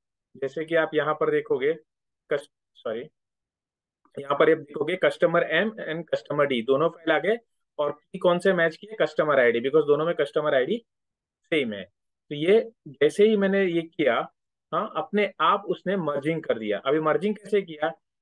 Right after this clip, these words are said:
जैसे कि मैंने बताया था कि पहली फाइल में उसने वन, एक से लेकर अठारह कस्टमर है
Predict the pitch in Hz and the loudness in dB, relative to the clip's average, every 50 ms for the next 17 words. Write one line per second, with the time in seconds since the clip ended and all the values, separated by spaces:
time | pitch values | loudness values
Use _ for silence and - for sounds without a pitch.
0 | _ _ 143 147 143 180 180 185 185 190 185 180 170 165 165 180 175 175 170 175 | _ _ 2 2 4 4 2 2 2 2 2 2 2 2 4 4 2 4 2 2
1 | 165 170 - - 139 143 170 190 196 196 - 165 156 156 156 170 185 190 165 165 | 0 0 0 0 0 2 2 0 0 0 0 0 0 0 -2 -4 -4 -4 -4 -6
2 | 160 - 180 160 147 147 156 - 160 156 143 - - _ - 165 160 160 - 147 | -6 -6 -6 -4 -4 -4 -6 -6 -10 -12 -12 -14 -14 _ 0 0 0 2 0 0
3 | 143 147 156 151 147 143 - - 143 127 123 117 117 135 156 180 | 0 2 0 0 0 -2 -4 -4 -4 -4 -2 -4 -2 0 -2 -2